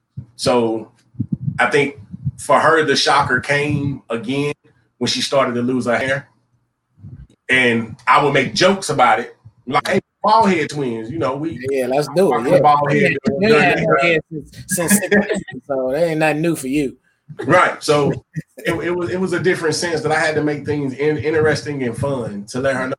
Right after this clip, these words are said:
Speaker 1: that you're still beautiful. Your hair doesn't define you.
Speaker 2: Right.
Speaker 1: Your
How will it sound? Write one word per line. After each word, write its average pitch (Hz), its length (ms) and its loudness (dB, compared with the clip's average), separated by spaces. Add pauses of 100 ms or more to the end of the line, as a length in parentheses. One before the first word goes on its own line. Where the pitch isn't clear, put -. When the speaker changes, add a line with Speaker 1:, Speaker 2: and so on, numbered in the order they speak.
(160)
Speaker 1:
that 120 260 -6 (800)
you're 147 160 -4
still 151 260 -2
beautiful. 139 420 -2
Your 139 120 2
hair 151 280 4
doesn't 131 300 -2
define 120 540 -2
you. 98 120 -8 (460)
Speaker 2:
Right. 95 140 -20
Speaker 1:
Your - 80 -8